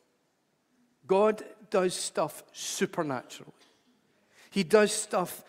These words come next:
suddenly and sovereignly. He can turn something around to bring overnight and instant results.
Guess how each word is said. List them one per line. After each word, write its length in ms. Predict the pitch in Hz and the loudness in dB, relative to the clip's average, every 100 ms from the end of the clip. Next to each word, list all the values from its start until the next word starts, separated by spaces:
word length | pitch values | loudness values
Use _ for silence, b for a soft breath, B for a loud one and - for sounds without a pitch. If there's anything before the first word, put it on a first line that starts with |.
| b | b
suddenly 920 | - - - 214 208 214 202 196 196 202 | -4 0 2 2 2 2 4 4 2 0
and 200 | 170 156 | -2 -4
sovereignly. 680 | - - 202 165 156 139 123 B B | -4 -2 0 0 -2 -2 -4 B B
He 100 | 247 | 0
can 220 | - 233 | 2 0
turn 280 | - 233 240 | 0 0 0
something 500 | - 240 220 226 214 | 0 -2 -2 -2 2
around 440 | 190 180 185 185 | 2 4 2 0
to 100 | 180 | -2
bring 320 | 170 180 180 180 | -2 0 0 0
overnight 600 | 220 208 214 208 196 196 - | -2 0 0 0 0 -2 -4
and 160 | 175 - | -6 -4
instant 680 | 196 214 208 - 208 - - _ _ - | -2 0 -2 -4 -4 -6 -14 _ _ -10
results. 840 | 151 147 143 123 - - - - | -6 -2 -2 -4 -14 -20 -20 -20